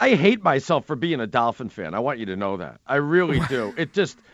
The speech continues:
Speaker 1: it takes years off your life. It just sucks the energy out of you after all these years. It's just horrible.
Speaker 2: Well, uh, the, the good news is you can always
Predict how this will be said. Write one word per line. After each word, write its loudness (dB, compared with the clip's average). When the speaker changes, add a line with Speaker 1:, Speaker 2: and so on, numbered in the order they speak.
Speaker 1:
it -6
takes 4
years 4
off 2
your -4
life. 0
It -14
just -8
sucks -4
the -10
energy 0
out -2
of -4
you -6
after -4
all 2
these -6
years. -4
It's -10
just -10
horrible. -2
Speaker 2:
Well, 4
uh, 6
the, -2
the 2
good 0
news -2
is 2
you 0
can 0
always 0